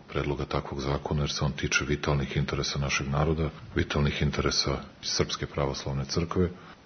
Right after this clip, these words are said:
Nadam se da će se stvari rešavati dijalogom i kompromisom. Nadam se da će biti dovoljno mudrosti svuda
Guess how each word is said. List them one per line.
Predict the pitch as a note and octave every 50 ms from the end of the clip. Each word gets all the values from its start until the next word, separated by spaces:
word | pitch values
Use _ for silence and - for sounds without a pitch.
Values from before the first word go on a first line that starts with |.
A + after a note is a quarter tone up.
| -
Nadam | - D#2+ D#2 D#2 D2+ C#2+
se | - - -
da | C#2 D2 C#2
će | - - - D2+ C#2+ C#2+ C#2 B1+ - - - - - - -
se | - - -
stvari | - - - D2 C#2 C2+ C#2+
rešavati | C2+ C#2 C2+ - - C#2+ C#2 C2+ C2 - -
dijalogom | C2+ C2 C2 C2 C2 C2+ C2 C2+ C2 C2
i | C2+
kompromisom. | - - C#2 - - - - B1+ B1+ - - - - - - - - - - -
Nadam | - D#2 C#2+ C#2 C2+
se | - - -
da | - -
će | - - - - - - - - - - - - -
biti | - - C#2+ C#2 - C#2
dovoljno | C2+ C#2 C2+ C2+ C2+ C2+ C2+
mudrosti | C2+ C2 C2 B1+ - - - - - - - - - - -
svuda | - - - - F2 E2+ - E2 - -